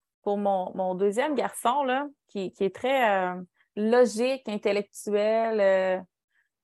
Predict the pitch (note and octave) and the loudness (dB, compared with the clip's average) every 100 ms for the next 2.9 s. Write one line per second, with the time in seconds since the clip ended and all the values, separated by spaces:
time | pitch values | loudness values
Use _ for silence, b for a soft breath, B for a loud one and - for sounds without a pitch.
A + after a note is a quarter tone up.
0 | _ - - - A3+ A#3 A3+ - _ D4 | _ -20 -20 -2 0 0 -2 -8 _ 0
1 | F#4 _ _ _ _ _ _ - F#3+ - | 0 _ _ _ _ _ _ -16 -16 0
2 | D#4+ F#4+ - B3+ A3+ C4+ C4 B3 D#4 | 2 2 0 0 4 2 2 0 0